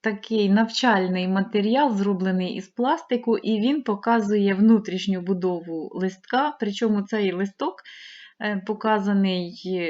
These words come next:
догори дригом. Ось оце, що стирчить вгорі, це центральна жилка листка, і його треба було б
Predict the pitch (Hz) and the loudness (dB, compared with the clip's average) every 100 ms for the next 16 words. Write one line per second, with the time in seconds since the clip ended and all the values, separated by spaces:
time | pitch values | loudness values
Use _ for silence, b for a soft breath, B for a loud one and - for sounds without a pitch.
0 | 160 214 226 240 208 175 175 165 147 151 | 0 2 4 4 2 0 -2 -2 -4 -8
1 | 160 - 214 196 180 180 190 170 - 170 | -10 -6 -4 -2 -6 -4 -4 -4 -8 -6
2 | 160 - 185 180 185 180 185 233 269 320 | -6 -6 -6 -4 -6 -6 0 2 0 -4
3 | 208 190 180 _ 202 196 196 185 180 180 | -2 0 -2 _ -2 0 0 0 0 -4
4 | 170 170 165 170 170 190 _ 247 233 - | -4 -4 -4 -6 -8 -10 _ -4 -4 -6
5 | 185 175 185 202 196 185 180 175 180 | -10 -8 -6 -6 -6 -6 -8 -8 -10